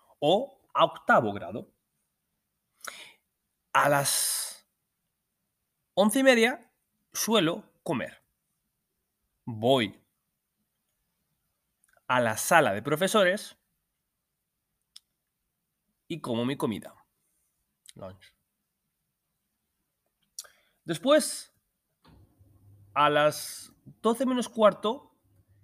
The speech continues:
empieza la siguiente clase, que suele ser la cuarta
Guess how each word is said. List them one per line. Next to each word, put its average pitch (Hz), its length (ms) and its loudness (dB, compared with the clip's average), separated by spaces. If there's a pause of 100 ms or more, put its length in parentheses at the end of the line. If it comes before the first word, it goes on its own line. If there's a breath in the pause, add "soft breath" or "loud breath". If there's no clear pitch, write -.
(200)
empieza 156 560 -4
la 170 100 -2
siguiente 117 760 -8 (640)
clase, - 400 -16 (800)
que 113 100 -6
suele 185 240 -4
ser 208 300 -2
la 123 260 -6
cuarta 165 680 0